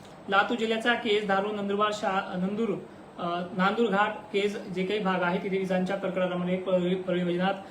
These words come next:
धारूर ह्या पट्ट्यामध्ये आजचा पाऊस होणार आहे. आजच्या पावसाची अशा पद्धतीनं कंडिशन आहे.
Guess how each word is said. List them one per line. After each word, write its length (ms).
धारूर 260
ह्या 120
पट्ट्यामध्ये 480
आजचा 280
पाऊस 300
होणार 200
आहे. 200
आजच्या 280
पावसाची 400
अशा 200
पद्धतीनं 380
कंडिशन 420
आहे. 240